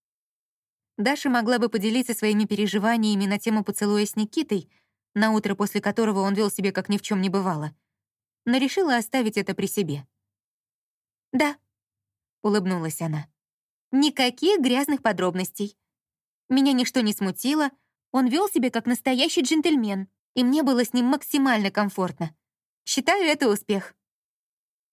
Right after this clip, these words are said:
«Тогда почему у тебя такое лицо?» Выгнув бровь, Саша наклонилась над столом. Она, очевидно, решила просканировать ее мысли взглядом. «Какое?» «Как будто ничего особенного не случилось.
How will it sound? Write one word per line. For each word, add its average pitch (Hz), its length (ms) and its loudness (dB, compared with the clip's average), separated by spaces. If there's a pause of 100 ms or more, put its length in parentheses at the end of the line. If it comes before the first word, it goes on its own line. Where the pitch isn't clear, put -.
(480)
«Тогда 247 280 0
почему 294 420 -2
у 302 40 0
тебя 269 200 0
такое 269 400 0
лицо?» 240 440 -4 (1400)
Выгнув 190 460 -2
бровь, 269 240 -2
Саша 254 320 -4
наклонилась 202 600 -2
над 208 140 -4
столом. 165 460 -4 (960)
Она, 202 240 0
очевидно, 214 380 -2
решила 208 340 0
просканировать 214 800 -2
ее 190 160 -2
мысли 185 280 -2
взглядом. 160 560 -6 (1000)
«Какое?» 208 560 -2 (1400)
«Как 277 140 0
будто 285 340 0
ничего 277 360 2
особенного 285 580 2
не 285 120 2
случилось. 247 720 -4